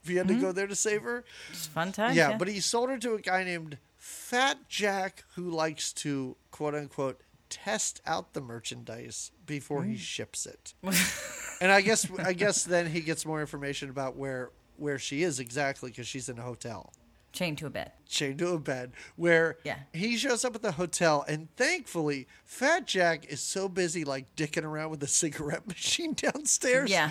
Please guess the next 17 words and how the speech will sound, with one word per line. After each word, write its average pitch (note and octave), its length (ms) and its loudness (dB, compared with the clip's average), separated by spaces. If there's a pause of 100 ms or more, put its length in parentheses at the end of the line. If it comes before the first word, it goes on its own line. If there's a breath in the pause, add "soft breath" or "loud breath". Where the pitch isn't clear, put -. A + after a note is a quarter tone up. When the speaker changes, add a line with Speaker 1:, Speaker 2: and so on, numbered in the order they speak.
(160 loud breath)
Speaker 1:
which A3+ 240 0
gives B3+ 160 2
Speaker 2:
Yeah. C#3 100 2
Speaker 1:
him D#4+ 140 0
a C4+ 40 4
lot A3+ 200 6
of G3 60 0
time G3+ 200 4
to F3+ 80 -2
get D#3+ 260 0
in E3+ 240 0
there. A#2 380 -10 (640 soft breath)
Speaker 2:
Mm-hmm. D#3+ 460 -4 (140)
Speaker 1:
Um, D#3 460 0 (760)
because F#3+ 340 -6
she F#3+ 280 -4
is C#3+ 320 -4